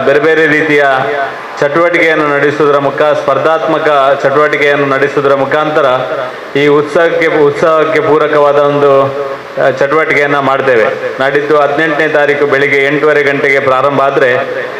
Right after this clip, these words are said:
ಮಧ್ಯಾಹ್ನ ನಂತರ ಇಡೀ ತಾಲೂಕಿನ ಮತ್ತು ನಮ್ಮ ಇಡೀ ದಕ್ಷಿಣ ಕನ್ನಡ ಜಿಲ್ಲೆ ಮತ್ತು ಕಾಸರಗೋಡಿನಿಂದ ಬರುವಂತ ಪುಟಾಣಿ ಮಕ್ಕಳ ಎರಡು ಹಂತದ, ಆ, ಮುದ್ದು ಕೃಷ್ಣ ವೇಷ ಸ್ಪರ್ಧೆ ಕೂಡ ಅತ್ಯಂತ ಯಶಸ್ವಿಯಾಗಿ ಈ ಒಂದು ಸಂದರ್ಭದಲ್ಲಿ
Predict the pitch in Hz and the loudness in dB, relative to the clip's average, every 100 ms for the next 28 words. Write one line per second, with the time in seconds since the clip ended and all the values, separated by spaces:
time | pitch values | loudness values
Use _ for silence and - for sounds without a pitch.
0 | - - 135 147 165 160 151 165 160 139 | -8 -4 -2 0 0 0 0 0 2 2
1 | 147 160 143 143 - 139 156 151 143 156 | 0 -4 -6 -8 -6 -2 0 0 0 0
2 | 156 156 156 147 139 139 143 - 139 135 | 0 0 0 0 0 0 -2 -6 -8 -4
3 | 139 139 151 151 139 131 131 147 147 185 | -4 0 2 2 2 0 0 0 0 2
4 | 170 156 170 160 160 156 147 151 170 175 | 2 0 -2 -2 -2 0 -2 2 2 2
5 | 151 151 143 147 143 156 147 147 143 143 | 0 0 0 0 0 0 2 2 2 0
6 | 143 139 143 143 143 135 127 127 139 127 | 0 2 2 2 0 2 0 -4 -8 -6
7 | 131 135 160 160 143 143 156 147 139 135 | -4 -2 0 0 -2 0 0 2 2 2
8 | 151 165 147 - 151 143 135 135 143 139 | 2 2 0 0 0 2 0 -2 -6 -8
9 | 135 - 143 135 143 147 170 170 - 156 | -10 -8 -4 -2 0 0 0 0 0 0
10 | 160 156 151 160 147 156 147 160 147 147 | 0 0 -2 -2 0 0 0 0 0 0
11 | 151 151 143 143 156 143 151 147 143 143 | 0 2 2 2 0 0 0 0 2 0
12 | 143 135 131 135 139 131 135 135 131 127 | 0 -2 -2 0 0 0 0 2 0 0
13 | 131 | -4